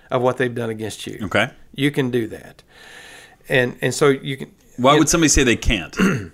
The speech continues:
Speaker 2: They just, they just don't want to. They
Speaker 1: It's a choice,
Speaker 2: It's too
Speaker 1: but
Speaker 2: hard.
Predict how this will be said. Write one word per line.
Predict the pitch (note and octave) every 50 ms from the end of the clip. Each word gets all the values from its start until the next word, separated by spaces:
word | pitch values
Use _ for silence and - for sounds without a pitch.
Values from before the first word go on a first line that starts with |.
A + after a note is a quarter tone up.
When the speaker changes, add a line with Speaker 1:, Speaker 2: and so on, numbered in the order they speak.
| _ _
Speaker 2:
They | A2 G#2+ G2+
just, | G2+ G2 - - - _ -
they | G#2 G2+
just | F#2+ F2+ F2 -
don't | G2+ F2+ F2+
want | F#2 G#2+ A#2+ A2+ -
to. | - C3 B2 A#2+
They | A2 G#2 F2 D#2+ D#2 D#2 D2 - - - _ _ _ -
Speaker 1:
It's | C#3+ - -
a | C#3
choice, | - - F3 E3 C#3
Speaker 2:
It's | B2 -
too | B2+ A2
Speaker 1:
but | A2+
Speaker 2:
hard. | A2+ A2 A2 A2 A2 A2+ A2 G#2